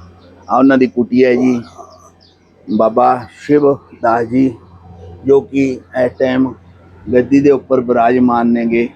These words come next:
ਇਹ ਰਹੇ ਜੀ ਸੰਤ ਮਹਾਂਪੁਰਸ਼ ਜੀ, ਆ ਰਹੇ ਸਾਡੇ ਪਹਿਲਾਂ ਵਾਲੇ ਸੰਤ ਜੀ ਪੁਰਾਣੇ, ਬਾਬਾ ਅਮਰਦਾਸ ਜੀ, ਆ ਉਹਨਾਂ ਦੀਆਂ ਫੋਟੋਆਂ ਨੇ ਜੀ,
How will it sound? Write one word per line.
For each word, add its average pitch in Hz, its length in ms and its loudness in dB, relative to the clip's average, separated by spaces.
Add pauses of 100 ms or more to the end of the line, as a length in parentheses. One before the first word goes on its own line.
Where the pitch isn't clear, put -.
ਇਹ 120 140 -4
ਰਹੇ 117 180 -4
ਜੀ 117 160 -6
ਸੰਤ 110 260 -12 (140)
ਮਹਾਂਪੁਰਸ਼ 110 520 -4
ਜੀ, - 320 0 (720)
ਆ 120 80 2
ਰਹੇ 120 200 2
ਸਾਡੇ 110 420 -2 (300)
ਪਹਿਲਾਂ 131 240 2
ਵਾਲੇ 120 240 0
ਸੰਤ 117 360 -12
ਜੀ 120 240 -4 (180)
ਪੁਰਾਣੇ, 117 440 -6 (1200)
ਬਾਬਾ 107 280 0
ਅਮਰਦਾਸ 113 540 2
ਜੀ, 123 180 -4 (760)
ਆ 104 100 -6
ਉਹਨਾਂ 117 200 -4
ਦੀਆਂ 117 200 -2
ਫੋਟੋਆਂ 117 440 -4
ਨੇ 117 140 -4
ਜੀ, 120 180 -2